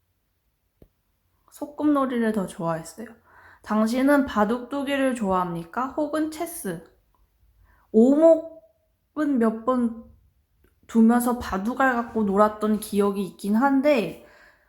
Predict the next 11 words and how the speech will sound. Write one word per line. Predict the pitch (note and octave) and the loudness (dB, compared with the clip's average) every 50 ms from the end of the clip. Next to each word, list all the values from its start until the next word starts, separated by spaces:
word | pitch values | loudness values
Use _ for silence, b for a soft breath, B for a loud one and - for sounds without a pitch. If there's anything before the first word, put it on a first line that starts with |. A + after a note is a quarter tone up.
| b b b _ _ _ _ _ | b b b _ _ _ _ _
어, | - - - E3 - - - - - - - - | -6 -4 -4 -4 -4 -6 -10 -14 -18 -20 -20 -6
그냥 | - C#4 C#4 F4+ G4+ F#4+ D4+ G#3+ | 0 2 2 4 4 2 2 2
막 | G3+ G#3 - - - - - _ | 2 0 0 -4 -16 -20 -18 _
갖고 | - G#3 - - - C4 | -12 -12 -8 -6 -2 0
놀았던 | C4 C4+ C4+ C4 C4 B3+ B3 A#3 A#3 A#3 | 2 2 2 2 0 0 0 0 0 2
거지, | A3+ A#3 A3 A#3+ B3 A#3+ | 0 0 -2 -2 0 0
막 | A3 A3 B3+ - - - G3+ | 2 2 0 -2 -4 -6 -4
머리를 | F#3 F#3 G3 G#3 G#3+ A#3+ A#3+ A#3 A#3 A3+ A3+ A3+ A3 A3 A3 A3 G#3+ G#3 G#3 A3 A3 A3 G3 | 0 2 2 2 2 2 2 2 2 2 2 0 0 0 0 -2 -2 -2 -2 0 0 0 0
막 | F#3 F#3 - - | -4 -6 -10 -4
고민하면서 | - A3 G#3+ A3 A3+ A3+ A3+ A3+ A3+ A3 A3 A3 G#3+ G#3+ G#3+ G3+ | 0 2 4 4 4 4 4 2 2 2 2 0 0 -2 -4 -4
막 | F#3 F3 - - - - _ | -6 -6 -8 -12 -16 -20 _